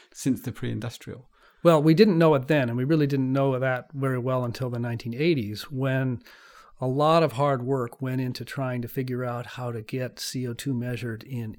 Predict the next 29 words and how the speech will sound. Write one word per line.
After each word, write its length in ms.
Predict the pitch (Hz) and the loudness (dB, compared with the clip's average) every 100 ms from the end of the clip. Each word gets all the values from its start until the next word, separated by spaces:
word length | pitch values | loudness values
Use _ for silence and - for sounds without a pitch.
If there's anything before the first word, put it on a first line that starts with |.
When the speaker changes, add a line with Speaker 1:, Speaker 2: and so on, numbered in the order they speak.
| - | -4
Speaker 2:
ancient 420 | 165 156 - 117 | 0 0 -2 -6
air 180 | 131 127 | -8 -8
trapped 360 | - 123 117 - | -8 -8 -8 -10
in 80 | 95 | -10
ice 240 | 117 - | -10 -10
cores. 460 | - 98 73 - - | -12 -14 -14 -14 -10
And 100 | 120 | -8
there 80 | 113 | -6
were 80 | |
groups 460 | 107 135 127 - - | -6 -4 -4 -6 -10
in 80 | 95 | -6
France 480 | - 131 123 123 117 | -4 -4 -4 -8 -8
and 80 | |
groups 260 | 117 117 - | -6 -8 -8
in 60 | 107 | -10
Switzerland 560 | - 120 - 104 101 | -8 -8 -8 -10 -12
that 80 | 95 | -8
really 300 | 127 131 113 - - - | -2 -2 -4 -10 -14 -8
did 200 | 120 110 | -8 -8
the 140 | 101 | -8
legwork 480 | 104 117 107 92 95 | -6 -8 -8 -8 -10
on 140 | 98 | -10
this. 240 | 101 107 123 | -10 -8 -8
And 80 | |
it 60 | 120 | -6
was 120 | 131 | -6
about 240 | 156 214 220 | -2 0 -2
a 60 | |
ten-year 800 | - - 180 175 156 151 135 127 | -4 -4 0 0 2 0 0 -2